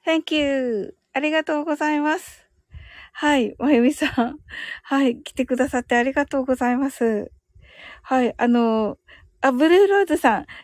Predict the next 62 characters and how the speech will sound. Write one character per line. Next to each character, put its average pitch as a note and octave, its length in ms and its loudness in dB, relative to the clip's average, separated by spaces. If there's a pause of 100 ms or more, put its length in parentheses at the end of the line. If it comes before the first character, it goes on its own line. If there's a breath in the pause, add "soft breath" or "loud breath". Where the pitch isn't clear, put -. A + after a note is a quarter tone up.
チ G4+ 140 -2
コ G#4+ 160 4
さ F#4+ 160 2
ん F#4 40 -14
こ F4 120 0
ん F4 40 0
ば G4 120 6
ん - 20 0
は。 D#4+ 260 4 (260 loud breath)
あ D4+ 100 2
り F#4 100 6
が G4+ 100 6
と - 220 4
う F4+ 40 6
ご D#4+ 40 0
ざ F#4 300 2
い G4 120 0
ま F#4+ 80 -2
す。 G#4+ 340 -8 (1600 loud breath)
は E4 240 0
い。 - 140 -6 (540 loud breath)
あ C#4 100 2
の、 C4+ 360 4
カ D#4+ 200 -4
ウ D#4+ 100 0
ン D4+ 40 -2
ト D#4+ 140 -2
ダ D#4+ 120 4
ウ D4 80 2
ン C4+ 40 0
は B3 160 4
間 B3 140 2
に D4 180 2
合 E4 60 0
っ - 20 -6
た D#4 140 -4
で C4+ 100 0
し C#4 140 -4
ょ C4+ 60 0
う - 20 -8
か？ A#3+ 360 -4 (600 loud breath)
は E4 300 2
い。 - 140 -4 (2500)
ね、 B3+ 140 2
チ - 140 -8
コ D#4+ 120 2
さ D4+ 200 4
ん、 A#3+ 40 2
先 C#4 200 2
日 C4 220 -4
は C4+ 160 6
あ C4 60 6
り D4+ 120 0
が G#4 120 0
と F4 200 0
う - 20 -10
ご D#4 140 -2
ざ D#4+ 160 -2
い D#4 80 -2
ま D#4+ 100 -4
し - 160 -16
た。 A#3+ 680 -2